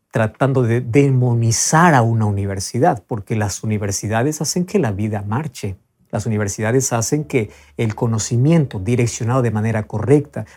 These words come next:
pueda ayudarnos para poder servir, para poder inclusive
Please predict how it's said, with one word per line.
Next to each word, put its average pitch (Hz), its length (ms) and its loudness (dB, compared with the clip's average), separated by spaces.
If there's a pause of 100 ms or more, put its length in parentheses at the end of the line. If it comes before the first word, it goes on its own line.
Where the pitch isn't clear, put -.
(120)
pueda 120 180 2
ayudarnos 120 640 2
para 104 260 -4
poder 104 240 -4
servir, 180 640 0 (240)
para 113 260 2
poder 117 600 0
inclusive 156 840 2